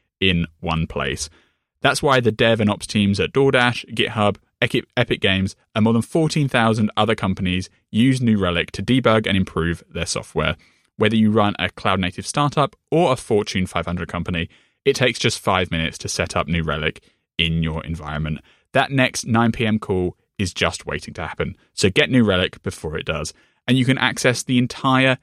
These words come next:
New Relic platform and one hundred gigabytes of data for free forever, no credit card required. Sign up at new relic dot com slash happy hour. That's spelled N E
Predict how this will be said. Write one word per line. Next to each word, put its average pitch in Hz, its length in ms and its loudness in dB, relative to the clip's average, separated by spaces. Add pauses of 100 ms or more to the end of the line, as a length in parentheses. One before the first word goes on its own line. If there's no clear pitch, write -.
New 113 220 2
Relic 101 240 0
platform 82 500 -6 (320)
and 98 160 0
one 131 140 4
hundred 135 240 0
gigabytes 92 460 -2
of 92 100 -12
data 92 420 -2
for - 160 -8
free 101 420 2
forever, 92 500 2 (260)
no 90 300 2
credit 90 340 -2
card 80 340 -8
required. 78 440 -4 (240)
Sign 143 300 0
up 113 200 -2 (100)
at 90 120 -2
new 151 220 2
relic 104 460 -2
dot - 180 -2
com 98 320 -2 (280)
slash - 480 -4
happy 82 280 -2
hour. 78 260 -2 (320)
That's - 180 0
spelled 110 300 -2 (340)
N 156 160 2
E 107 320 2